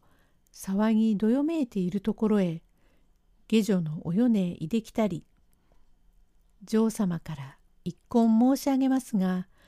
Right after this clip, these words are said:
何もございません。ほんの田舎料理でございますが、ごゆるりと召し上がり、相変わらず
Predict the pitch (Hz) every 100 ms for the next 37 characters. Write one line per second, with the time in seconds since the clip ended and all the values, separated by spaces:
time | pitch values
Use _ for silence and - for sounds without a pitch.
0 | _ _ _ _ - _ - 190 190 202
1 | 202 202 185 185 240 262 277 269 277 226
2 | 175 _ _ _ _ _ _ 208 202 196
3 | 185 - 185 254 285 294 302 277 202 190
4 | 196 233 247 240 240 214 196 190 180 _
5 | _ - _ _ _ - 180 196 214 254
6 | 240 - - 180 175 165 165 - 233 240
7 | 240 240 240 - _ _ _ - _ -
8 | _ _ _ _ - 190 185 208 202 208
9 | 208 185 208 220